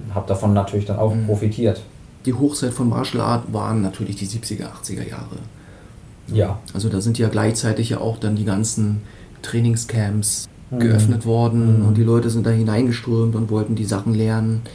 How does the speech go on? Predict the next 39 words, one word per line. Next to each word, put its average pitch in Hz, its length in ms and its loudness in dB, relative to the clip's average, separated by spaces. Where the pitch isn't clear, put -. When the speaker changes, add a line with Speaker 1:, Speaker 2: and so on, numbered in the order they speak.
Speaker 2:
Ich - 80 -10
meine, 120 160 0
ich 117 120 -8
kann 143 160 0
mich 151 180 -2
erinnern, 147 500 -2
der 123 140 0
letzte 147 500 0
große 127 520 -2
Martial 120 440 -2
Arts 101 400 -6
Film 135 420 -2
Speaker 1:
Mhm. 113 320 2
Speaker 2:
War - 120 -8
das - 180 -4
Hero 175 640 0
oder 107 220 -2
Tiger 110 400 -2
and 104 220 -4
Dragon? 165 540 0
Das 113 120 0
Speaker 1:
Das 117 60 -2
Speaker 2:
waren 139 120 0
so, 131 280 0
der, 123 160 0
also 113 160 0
das 131 200 2
waren 135 100 4
so 123 100 -2
die 123 100 0
letzten 123 380 2
großen 123 720 0
Schinken, 147 800 2
die 131 220 2
ich 117 100 -2
noch 123 140 -2
so 120 120 -2
ein 113 60 4
bisschen 117 580 2